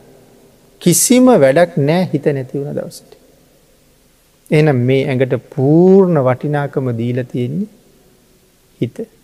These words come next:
එහෙනම් ආයු, උෂ්ණ, විඥාන. මේ තුන් දෙනා පහ වුණා නම් මේ කය මහ පොළොව උඩ ඇද වැටෙනවා. චුද්ධෝ අපේත විඥානෝ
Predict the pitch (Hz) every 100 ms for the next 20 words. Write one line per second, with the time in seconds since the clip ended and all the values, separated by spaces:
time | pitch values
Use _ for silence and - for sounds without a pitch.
0 | _ _ _ _ _ _ _ _ _ -
1 | 131 123 117 - 120 123 131 180 214 -
2 | - _ _ _ _ _ 123 - 147 147
3 | 202 - _ _ _ _ 127 127 120 113
4 | 175 175 - _ _ _ - 151 160 151
5 | 139 127 120 117 120 156 113 117 120 120
6 | 120 139 202 226 _ _ _ _ _ _
7 | - 127 131 131 120 127 117 110 - 113
8 | 113 113 139 202 _ _ _ _ _ _
9 | 139 120 113 110 - - 165 - 151 135
10 | 127 127 117 120 113 139 127 123 120 117
11 | 117 113 110 110 113